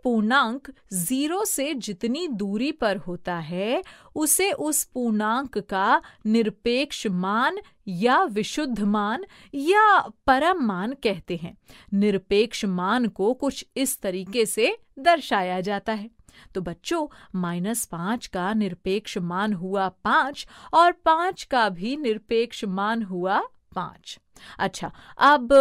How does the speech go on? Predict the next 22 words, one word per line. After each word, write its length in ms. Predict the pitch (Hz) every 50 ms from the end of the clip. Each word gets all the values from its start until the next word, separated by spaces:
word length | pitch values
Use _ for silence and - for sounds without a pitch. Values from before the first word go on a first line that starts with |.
| 269 277 262
माइनस 560 | 233 226 233 240 254 269 330 381 392 - - - 214
आठ 320 | 208 208 226 277 302 -
का 280 | - - 214 190 220 277
निरपेक्ष 760 | 277 254 226 220 202 - - - 240 254 269 262 - - 233
मान 360 | 190 180 175 170 180 214 262
बताओ। 480 | 254 233 214 - - 156 - - - _ _ _ _ _ _ _ _ _ _ _ _ - 196
हम्म, 1160 | 202 214 220 226 220 220 220 214 214 208 202 196 190 190 185 180 170 160 - - - - 170
माइनस 800 | 180 185 175 170 175 185 196 202 202 214 220 226 220 - - - -
आठ 580 | - 208 202 202 196 196 208 262 302 - - - - _ - - - -
ज़ीरो 600 | 196 180 165 175 220 220 220 226 226 277 320 349
से 380 | - - - 190 202 247 - - _ -
आठ 440 | 180 175 180 202 240 - - - 202
मात्रक 560 | 196 190 190 185 180 180 - - 220 262 254
दूरी 420 | 220 190 170 190 185 180 180 185
पर 200 | 185 196 220 220
है, 320 | 214 214 220 - - - - - - - - -
तो 100 | - 330
माइनस 500 | 285 254 247 269 294 330 370 392 - - -
आठ 320 | 214 202 208 233 277 - -
का 240 | - - 226 214
निरपेक्ष 680 | 208 208 208 202 185 180 - 214 220 247 254 - - 220
मान 340 | 190 185 185 202 226 285